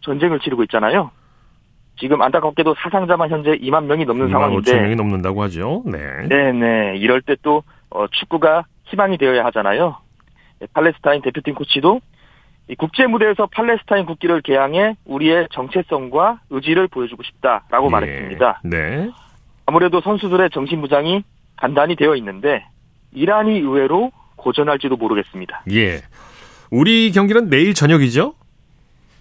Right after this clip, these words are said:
Speaker 1: 네, 그렇습니다. 오후 여덟 시 반이죠. 어, 자신빔 하마드 스타디움에서 바레인과 격돌합니다. 우리가 이십삼 위, 바레인이 팔십육 위로, 어, 차이는 크게 납니다.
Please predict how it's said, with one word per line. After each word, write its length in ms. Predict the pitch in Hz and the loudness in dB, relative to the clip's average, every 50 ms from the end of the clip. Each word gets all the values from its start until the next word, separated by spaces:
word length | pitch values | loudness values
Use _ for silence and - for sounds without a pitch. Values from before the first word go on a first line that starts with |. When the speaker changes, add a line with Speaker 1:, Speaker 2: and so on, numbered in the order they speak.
| _ _ - | _ _ -4
Speaker 1:
네, 200 | 147 180 214 226 | 0 2 2 2
그렇습니다. 520 | 202 214 202 185 - 180 170 165 160 160 143 | 2 0 0 -2 -4 -6 -4 -2 0 0 0
오후 320 | 110 143 175 196 196 170 | 0 0 0 0 0 0
여덟 220 | 147 139 160 165 | 0 0 0 -2
시 100 | 156 - - | -4 -6 -10
반이죠. 760 | - - 117 135 147 143 127 - 113 107 107 120 156 262 262 - _ _ _ _ _ | -8 -6 -6 -4 -4 -4 -2 -2 0 2 2 2 0 -2 -4 -10 _ _ _ _ _
어, 100 | - - 117 - | -16 -14 -12 -4
자신빔 680 | - - - - - 226 208 180 190 202 208 208 208 - _ - | -2 -2 0 0 0 0 0 0 0 0 0 0 -2 -6 _ -4
하마드 400 | - 208 202 208 202 196 185 180 | -2 0 2 2 2 0 -2 -4
스타디움에서 760 | - - - 156 147 147 143 139 139 131 - 190 202 226 226 - _ - | -6 -4 -4 -4 -2 -2 -2 0 -2 0 2 2 0 0 0 -4 _ -4
바레인과 500 | 143 147 180 196 196 196 180 160 170 147 | -2 0 2 2 2 2 0 0 -2 -2
격돌합니다. 840 | - - - 135 131 117 107 107 101 101 110 131 123 101 - - _ _ _ _ _ _ _ _ _ _ _ _ _ _ - | -4 -8 -6 -2 0 0 -2 -2 -4 -2 0 0 0 0 -4 -10 _ _ _ _ _ _ _ _ _ _ _ _ _ _ -14
우리가 480 | 123 123 127 143 135 165 165 160 - - | -8 -4 -2 0 2 2 2 0 -2 -6
이십삼 520 | 123 127 135 147 - - - 165 160 165 | -6 -8 -8 -8 -8 -4 -2 -2 0 2
위, 200 | 190 226 269 294 - _ _ _ _ _ _ _ | 2 0 0 -2 -6 _ _ _ _ _ _ _
바레인이 440 | - 117 123 127 131 131 127 127 120 | -2 0 2 2 2 2 0 -2 -6
팔십육 640 | - - - 175 175 - - 190 151 123 117 113 110 | -8 -2 0 0 0 0 -4 -8 -8 -8 -8 -6 -4
위로, 280 | 120 120 143 175 226 240 - _ - - _ _ - | 0 2 2 2 2 -2 -6 _ -20 -20 _ _ -16
어, 60 | - - - - | -16 -16 -12 -6
차이는 260 | - 185 185 175 156 - | -2 0 0 0 -2 -2
크게 240 | - - 190 208 | -2 -2 0 0
납니다. 380 | 165 131 117 104 98 98 98 | 0 0 -2 -6 -4 -2 0